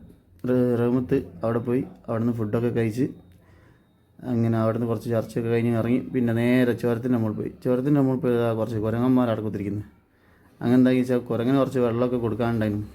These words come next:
അപ്പോൾ ഇപ്പം ഒരു എല്ലാം കൂടി വെള്ളമൊക്കെ കൊടുക്കേണ്ട പരിപാടി നീങ്ങുന്നുണ്ട്. അപ്പം കുരങ്ങിന് കുറച്ച് വെള്ളവും കൊടുത്ത്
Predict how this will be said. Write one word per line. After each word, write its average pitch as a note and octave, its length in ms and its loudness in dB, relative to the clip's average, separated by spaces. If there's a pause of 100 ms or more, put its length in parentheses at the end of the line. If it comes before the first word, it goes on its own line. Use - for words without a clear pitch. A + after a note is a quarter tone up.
(140)
അപ്പോൾ - 160 -10
ഇപ്പം A2+ 180 -2 (140)
ഒരു A#2 120 2 (500)
എല്ലാം B2+ 180 2
കൂടി B2+ 180 2
വെള്ളമൊക്കെ C3 340 2
കൊടുക്കേണ്ട B2+ 340 0
പരിപാടി B2+ 300 2 (340)
നീങ്ങുന്നുണ്ട്. C3+ 400 2 (760)
അപ്പം D3 240 0
കുരങ്ങിന് C#3 380 6
കുറച്ച് B2+ 260 0
വെള്ളവും A#2 300 2
കൊടുത്ത് A2 260 -4